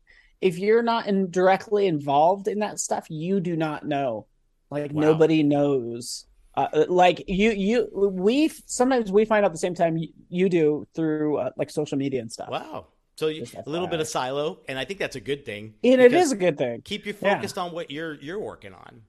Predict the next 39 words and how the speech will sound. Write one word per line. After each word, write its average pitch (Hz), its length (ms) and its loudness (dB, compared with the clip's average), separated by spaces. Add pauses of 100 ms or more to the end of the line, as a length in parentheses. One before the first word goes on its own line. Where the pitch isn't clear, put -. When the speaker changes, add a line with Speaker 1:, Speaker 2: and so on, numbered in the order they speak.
(140)
Speaker 2:
you 117 160 -12
know? 113 260 -10
Speaker 1:
Yeah. 123 360 -4 (180)
Speaker 2:
You 147 80 -14
got 156 160 -6
a 131 60 -8
lot 127 180 -10
to 120 80 -20
do. 131 260 -10 (240)
This 190 300 -4
is, 233 180 -12
I 175 160 -4
like 220 180 -8
to 170 80 -10
think 156 200 -12
of 135 80 -6
it 127 80 -12
this 131 160 -10
way. 120 80 -6
You 120 160 -10
get, 139 260 -10 (120)
half 180 340 -8
of 180 100 -10
them 180 220 -10
are, 135 180 -10
like, 123 200 -12 (100)
maybe 127 520 -12 (460)
unknown 175 480 -8
people 123 440 -12
that 110 100 -16
maybe 143 280 -8
you've 135 360 -14
never 156 420 -8
heard 151 240 -6
of, 98 160 -12
but 117 160 -10
are, 123 140 -10
they're 113 120 -8
gonna, 113 240 -12